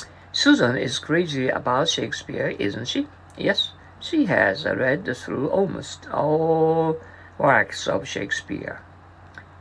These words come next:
Your radio set works wonderfully well, doesn't it? Yes. This is, uh, Sony's, uh, latest, uh, product. Work against time. You mean to be very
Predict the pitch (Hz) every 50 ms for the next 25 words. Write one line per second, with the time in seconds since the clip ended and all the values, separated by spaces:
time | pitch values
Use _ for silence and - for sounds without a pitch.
0 | - - - - 127 135 135 135 131 127 131 127 131 156 170 160 165 175 165 151
1 | 185 180 185 - - 131 - - - - - 139 151 151 - - - - - -
2 | - - - - - 147 143 139 135 131 120 - - - 123 139 185 214 220 233
3 | - - - - - - - - - - - - - 117 113 113 123 151 185 226
4 | 113 113 113 143 131 - 131 147 104 98 - - - - - - - - - -
5 | - - - - - - - - - - - - - - - - - 285 339 -
6 | - - 117 110 - - - - 101 98 - - - 151 147 143 131 110 95 165
7 | - - - - - - - - 101 101 - - - - - - - - - 143
8 | 139 139 - - 135 131 - - - - 113 117 - - 156 175 180 160 - -
9 | - - - - - - - - - - - - - - - - 127 139 143 151
10 | 160 160 - - - 104 - - 135 131 135 151 - - 165 156 - - - -
11 | - - - - - - - - - - - - - - 127 123 139 180 233 277
12 | 294 - 131 110 113 113 107 - - 123 123 123 123 135 147 165 196 240